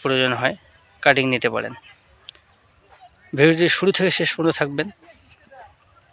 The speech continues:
যত আদ্যভ্রান্ত আছে যারা আছে জানতে পারবেন। যদি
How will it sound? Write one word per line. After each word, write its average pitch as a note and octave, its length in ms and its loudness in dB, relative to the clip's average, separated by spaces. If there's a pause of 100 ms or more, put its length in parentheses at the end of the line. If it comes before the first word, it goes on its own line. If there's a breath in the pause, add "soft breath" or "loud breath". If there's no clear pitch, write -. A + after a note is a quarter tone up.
(1500)
যত D3+ 180 2 (120)
আদ্যভ্রান্ত D3+ 480 4
আছে C3+ 160 0
যারা C3 180 8
আছে C3+ 100 0 (120)
জানতে B2 240 4
পারবেন। B2 240 -2 (2250)
যদি C#3 160 0